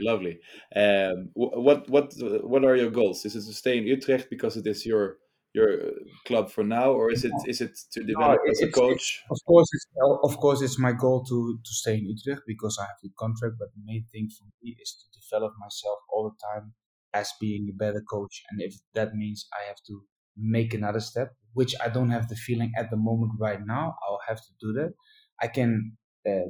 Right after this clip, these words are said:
Speaker 2: develop myself now as being a coach in Utrecht. I have a lot of responsibilities in my job right now, uh, where I learn a lot of from. But there will be a time that I have,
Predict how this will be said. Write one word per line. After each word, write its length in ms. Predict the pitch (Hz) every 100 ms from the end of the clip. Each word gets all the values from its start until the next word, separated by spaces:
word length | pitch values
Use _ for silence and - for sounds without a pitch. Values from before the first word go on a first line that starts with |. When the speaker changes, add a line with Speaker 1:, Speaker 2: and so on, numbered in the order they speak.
| 95
Speaker 2:
develop 380 | 117 135 151 147
myself 500 | 139 135 135 123 117
now 380 | 123 139 127 -
as 160 | 113
being 320 | 113 120 117 117
a 60 | 117
coach 280 | 120 117
in 60 | 110
Utrecht. 420 | 110 110 113 120 -
I 120 | 101 104
have 100 | 101
a 40 |
lot 200 | 110 123
of 100 | 117 117
responsibilities 1000 | 110 120 120 117 113 117 113 113 107 -
in 100 | 120
my 180 | 120 110
job 240 | 110 120 -
right 240 | 113 107 110
now, 300 | 113 107 95 _ _ _ _ _ 95
uh, 200 | 98 95
where 260 | 107 107
I 80 | 101
learn 300 | 107 127 127
a 60 | 120
lot 200 | 120 120
of 100 | -
from. 440 | - 127 175 190 _ _ _
But 240 | 135 165 -
there 120 | 120
will 180 | 117 135
be 160 | 127 123
a 100 | 120
time 300 | 127 139 127
that 160 | 117
I 160 | 113 110
have, 220 | 113 113